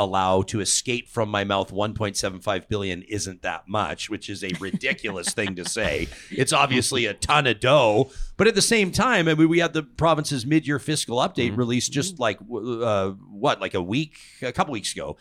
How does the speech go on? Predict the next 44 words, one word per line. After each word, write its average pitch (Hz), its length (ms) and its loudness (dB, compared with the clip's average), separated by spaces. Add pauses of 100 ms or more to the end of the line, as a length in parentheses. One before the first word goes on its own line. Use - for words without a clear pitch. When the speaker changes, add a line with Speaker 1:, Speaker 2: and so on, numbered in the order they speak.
Speaker 1:
I - 40 -20
think 131 100 -2
it 139 40 4
was 117 120 0
the 139 180 0
end 143 140 2
of 120 60 -2
November. 90 380 -2
Speaker 2:
Mm-hmm. 101 280 -10
Speaker 1:
Um, 135 340 2
you 175 120 -2
know, 147 80 4
showing 185 300 2
that 165 140 -4
the, 147 300 0
the 147 80 -2
projected 156 500 -2
surplus 131 460 0
this - 160 -6
year, 113 80 -4
provincial 117 440 -4
surplus, 135 420 -2
has, 98 240 -6
has 101 260 -4 (140)
more 117 140 2
than 98 140 -6
doubled 98 380 -2
to 95 80 -10
five 110 300 -2
and 101 60 -4
a 92 40 -6
half 95 280 -6
billion. 104 420 -4
So - 120 -4
you're, 120 160 -8
you're, 120 140 -10 (200)
you're 185 100 2
talking 220 320 2
about, 131 260 0
like, 107 240 -2
you 135 100 -6
know, 98 100 -4
thirty 127 400 -4
percent, 101 500 -6